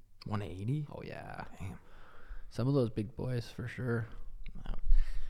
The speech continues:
Speaker 1: What do you think? I wanna get right into the Jorge
Speaker 2: <clears throat>
Speaker 1: Colby.
Speaker 2: Yeah, so we've had a couple of days to digest and see what the pl-, see it play out.
Speaker 1: Yeah.
Speaker 2: So I think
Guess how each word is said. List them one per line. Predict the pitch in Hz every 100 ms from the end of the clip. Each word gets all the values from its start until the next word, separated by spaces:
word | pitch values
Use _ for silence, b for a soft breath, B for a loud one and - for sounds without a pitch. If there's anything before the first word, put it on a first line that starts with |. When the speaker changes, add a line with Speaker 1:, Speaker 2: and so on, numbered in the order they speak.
| B
Speaker 1:
What | -
do | 123
you | 127
think? | 123 113
I | 107
wanna | 117 113
get | 107
right | 104 107
into | 107 107
the | 98
Jorge | 104 101 101 92 78 - - - - - -
Speaker 2:
<clears throat> | 196 165 131
Speaker 1:
Colby. | - 98 104 98 85 101
Speaker 2:
Yeah, | 131 170
so | 139 143
we've |
had | 156 190
a |
couple | - 233
of | 196
days | 196 180
to | 170
digest | 151 156 147 143 143
and | 143
see | 135
what | 143 135
the | - -
pl-, | - 135 131 139 -
see | 143
it | 135
play | 143 131
out. | 117 117 -
Speaker 1:
Yeah. | 107 131 110 B B B B B B B -
Speaker 2:
So | - 156
I | 151
think | - 180 180